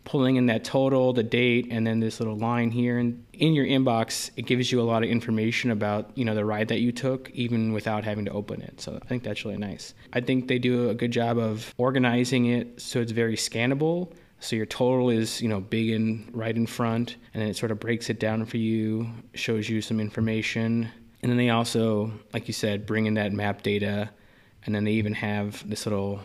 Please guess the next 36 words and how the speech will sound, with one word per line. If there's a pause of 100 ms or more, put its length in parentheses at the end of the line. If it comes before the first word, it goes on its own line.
(140)
referral. (280)
Yeah,
I
think
they
just
do
a
great
job
of (400)
bringing
all
these
little
pieces
into
the,
a
receipt
that (520)
can
help
out.
I
think
some
e-commerce
brands
could
try
to
do
something
similar
where